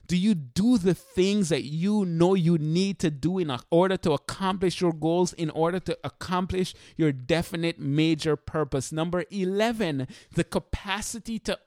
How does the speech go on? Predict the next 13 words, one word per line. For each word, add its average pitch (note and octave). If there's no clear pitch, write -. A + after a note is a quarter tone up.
understand F#3
people. D3+
When E3+
you B3+
hear F3+
someone G#2
that's C3
dealing D3
with C#3
a, B2
a C3+
difficult C#3
situation, A#2